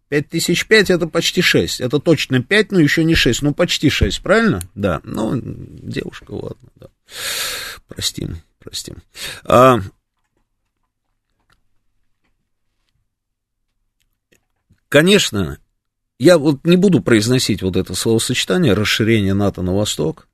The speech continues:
Оскомину набило, да, наверное? Но это же было вот как раз вот начало той самой ошибки, про которую и президент сказал щас, а, в интервью.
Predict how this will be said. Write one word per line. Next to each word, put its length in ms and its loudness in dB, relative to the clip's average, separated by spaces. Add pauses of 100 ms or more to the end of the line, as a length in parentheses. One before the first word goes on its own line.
Оскомину 500 -2
набило, 400 -2
да, 140 -6
наверное? 480 -10 (880)
Но 260 6
это 280 2
же 120 4
было 320 6
вот 200 2
как 200 -6
раз 260 0
вот 200 -4
начало 420 2
той 180 -2
самой 360 -2
ошибки, 460 -6 (400)
про 100 -6
которую 500 2
и 60 4
президент 480 0
сказал 340 0
щас, 460 -4 (220)
а, 360 -2 (640)
в 280 -4
интервью. 500 -2